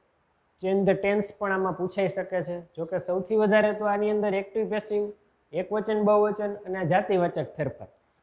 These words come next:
ત્રણ જ સૌથી વધારે આવતા હોય છે. અને ready રેકનરની અંદર, અપેક્ષિતની અંદર કે બીજું તમારી પાસે કોઈ grammatical material હોય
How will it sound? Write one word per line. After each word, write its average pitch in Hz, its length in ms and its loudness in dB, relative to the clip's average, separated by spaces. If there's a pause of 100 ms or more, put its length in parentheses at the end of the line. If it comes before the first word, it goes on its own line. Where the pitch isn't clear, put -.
(180)
ત્રણ 208 260 4
જ 214 40 2 (100)
સૌથી 208 280 -2
વધારે 190 280 4
આવતા 170 300 2
હોય 139 200 2
છે. 151 140 -8 (800)
અને 180 380 2
ready 185 260 6
રેકનરની 208 500 0
અંદર, 214 340 0
અપેક્ષિતની 208 760 -4
અંદર 208 360 4
કે 202 220 -10
બીજું 170 320 2
તમારી 214 300 0
પાસે 208 320 -2
કોઈ 202 160 -2
grammatical 185 600 0
material 175 420 0
હોય 190 300 4